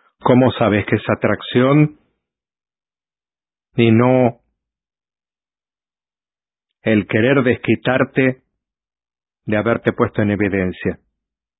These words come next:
"Hernán, eres inteligente.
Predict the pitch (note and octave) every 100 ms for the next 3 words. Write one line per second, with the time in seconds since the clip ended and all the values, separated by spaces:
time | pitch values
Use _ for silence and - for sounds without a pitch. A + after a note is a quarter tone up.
0 | _ _ _ _ _ _ _ _ _ _
1 | _ _ _ _ _ _ _ _ _ _
2 | _ _ _ _ _ _ _ _ _ -
3 | F2 G2+ B2 A2+ F2 E2 _ - A2 A2+
4 | G#2+ G#2+ G2 G#2 G2 C#3 C#3 G2+ D#2+